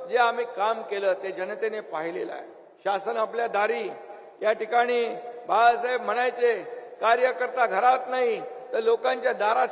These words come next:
शोभून दिसतो." मग तो कार्यकर्ता आमदार असू द्या, शाखा प्रमुख असू द्या, नाहीतर मुख्यमंत्री असू द्या. आणि म्हणून शासन आपल्या दारी हा कार्यक्रम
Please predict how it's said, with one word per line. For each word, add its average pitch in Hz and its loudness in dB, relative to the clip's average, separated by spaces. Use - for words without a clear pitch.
शोभून 208 -2
दिसतो." 180 -6
मग 190 2
तो 202 -2
कार्यकर्ता 196 -2
आमदार 185 4
असू 220 -2
द्या, 262 2
शाखा 175 0
प्रमुख 233 -2
असू 233 -2
द्या, 254 4
नाहीतर 180 -4
मुख्यमंत्री 190 -6
असू 165 -8
द्या. 151 -12
आणि 190 -4
म्हणून 226 0
शासन 202 0
आपल्या 233 -4
दारी 208 -2
हा 220 2
कार्यक्रम 214 -2